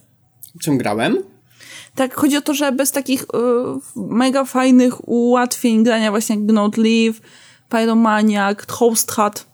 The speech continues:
Speaker 2: to też przeszatuje tyłek strasznie, bo on też odporny na wybuchy, z tego co pamiętam.
Speaker 1: A, przechodziłem.
Speaker 2: I co, już na wszystkich postaciach poszło?
Speaker 1: Nie, jeszcze nie. Muszę się powstrzymywać z, y, odcinkami, bo w sumie jakbym usiadł tylko Isaaca, żeby robić te wszystkie achievementy, to już miałbym chyba ze sto odcinków nagrane.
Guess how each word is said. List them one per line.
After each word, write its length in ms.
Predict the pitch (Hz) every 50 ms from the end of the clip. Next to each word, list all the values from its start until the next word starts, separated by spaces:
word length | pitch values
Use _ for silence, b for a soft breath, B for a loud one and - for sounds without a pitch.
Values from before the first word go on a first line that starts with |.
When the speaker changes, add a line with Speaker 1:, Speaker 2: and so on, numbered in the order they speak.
| _ _ -
Speaker 2:
to 80 | - -
też 140 | 226 214
przeszatuje 460 | - - 208 202 214 185 - 214 196 185
tyłek 400 | - - 214 196 185 180 - -
strasznie, 520 | - - 190 190 - - - 180 180 196 - _ _ _ _ _ _ -
bo 100 | 170 180
on 80 | 202
też 140 | 208 196 -
odporny 460 | 185 185 180 180 180 - 196 190 190
na 100 | 190 190
wybuchy, 320 | 190 190 196 190 196 - 190
z 40 |
tego 120 | - 185 185
co 100 | - -
pamiętam. 440 | - 190 185 180 185 - 196 208 220 - - 294
Speaker 1:
A, 240 | 311 330 339 339 311
przechodziłem. 640 | - - - - 170 151 139 139 135 120 113 117 - _ _ _ _ _ - 165 160 165 B B B B B B B B B B _ _ _ _ _ _ _ _ _ _ _ -
Speaker 2:
I 100 | - 220
co, 120 | - -
już 100 | 240 233
na 60 | 247 254
wszystkich 260 | 254 254 - - 247
postaciach 380 | - 254 - 262 254 285 277 -
poszło? 300 | 294 262 - 330 339 339 B B B B B B
Speaker 1:
Nie, 400 | B 117 113 113 113 117 117 117 113
jeszcze 360 | 110 107 - - - 110 104
nie. 460 | 98 98 98 98 101 101 101 98 - _ _ _ b b b _
Muszę 220 | - 139 139 151 135
się 100 | 147 139
powstrzymywać 840 | - 147 143 - - 147 139 143 151 151 147 139 120 110 - - 131 117
z, 100 | 113 117 117 117 117 113 113 110
y, 40 | 113
odcinkami, 580 | 113 - - 131 123 123 - 143 131 127 120
bo 140 | 113 110 113
w 80 | 107 -
sumie 160 | - 123 120
jakbym 240 | 120 117 120 120 123 -
usiadł 340 | - 170 160 - 160 139 -
tylko 240 | - 165 160 - -
Isaaca, 540 | - 139 139 - 180 190 190 - - 170 165
żeby 240 | 160 160 143 143 147
robić 240 | 160 156 156 151
te 60 | - 147
wszystkie 340 | - 180 165 - - 170
achievementy, 560 | 165 160 - - 147 147 151 160 175 - 240 202
to 100 | - 175
już 100 | 170 165
miałbym 280 | 160 170 160 151 156 151
chyba 200 | 160 151 151 147
ze 100 | 143 139
sto 140 | - 160
odcinków 380 | 147 139 - - 127 - 151 147
nagrane. 380 | 147 143 139 147 147 143 135